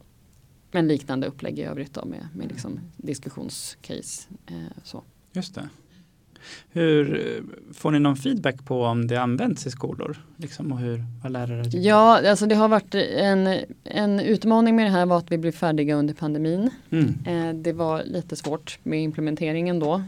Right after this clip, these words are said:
Speaker 1: Eh, normalt sett så brukar vi ju åka ut på mässor och liksom sprida och man kan åka ut på skolor. Ehm, men vi har, alltså den,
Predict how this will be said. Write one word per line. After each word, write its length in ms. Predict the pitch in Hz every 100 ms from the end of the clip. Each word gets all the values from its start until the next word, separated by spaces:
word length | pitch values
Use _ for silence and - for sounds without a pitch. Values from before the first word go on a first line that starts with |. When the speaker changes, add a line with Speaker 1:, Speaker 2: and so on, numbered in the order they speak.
| -
Speaker 1:
Eh, 240 | 180 165
normalt 380 | 160 160 160 165
sett 180 | - 143
så 80 | 151
brukar 260 | 143 143
vi 80 | 147
ju 80 | 143
åka 220 | 135 160
ut 100 | 156
på 60 | -
mässor 560 | 151 147 - 143 135 131
och 140 | 135
liksom 240 | - 156
sprida 460 | 151 151 139 143 -
och 280 | 50 - 131
man 140 | 160
kan 260 | 156 147 156 -
åka 260 | 156 151 135
ut 160 | 135
på 80 | 135
skolor. 400 | - - - 131 - - - - - _ -
Ehm, 520 | 160 147 143 143 143 -
men 240 | - 185 180
vi 120 | 190
har, 140 | 180 175
alltså 240 | 175 180
den, 280 | 185 180